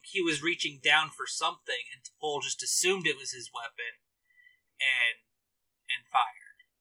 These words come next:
So in her mind, she was thinking he was reaching for a weapon, but maybe he really wasn't. And I think that's sort of what leads her to, you know, kind of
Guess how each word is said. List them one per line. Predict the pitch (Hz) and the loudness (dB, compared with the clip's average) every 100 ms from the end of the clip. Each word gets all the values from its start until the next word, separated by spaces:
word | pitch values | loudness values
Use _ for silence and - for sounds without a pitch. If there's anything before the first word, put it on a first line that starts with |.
| _ - | _ -10
So | - 139 123 123 117 _ | -4 -4 -4 -8 -14 _
in | - 143 156 | -4 -2 0
her | 202 | 2
mind, | 185 147 139 | 6 6 4
she | - | 0
was | 147 - | -4 -2
thinking | 151 139 135 | -4 -4 -8
he | 139 | -8
was | 127 | -8
reaching | 135 135 123 | -8 -8 -6
for | 127 | -4
a | 117 | -4
weapon, | 117 113 117 113 - _ _ - | -2 -4 -4 -8 -12 _ _ -2
but | 131 131 | -2 2
maybe | 151 170 175 | 6 6 4
he | 147 156 143 | -4 -4 -4
really | 147 139 123 | -6 -6 -8
wasn't. | 120 127 147 151 156 - _ _ _ _ 143 | -4 -4 0 -2 -2 -8 _ _ _ _ 0
And | 139 131 139 | 2 2 0
I | - | 0
think | 156 147 | 0 2
that's | 151 - | 2 2
sort | 165 143 | -2 -4
of | 135 - _ _ _ 143 | -8 -16 _ _ _ _
what | 151 151 - | 2 2 2
leads | 156 170 - | 0 2 0
her | 143 | 0
to, | - | -2
you | 139 127 120 _ - _ _ _ _ - - | -6 -10 -18 _ -20 _ _ _ _ -16 -10
know, | 120 - | -4 2
kind | 151 131 | 4 2
of | 123 | -4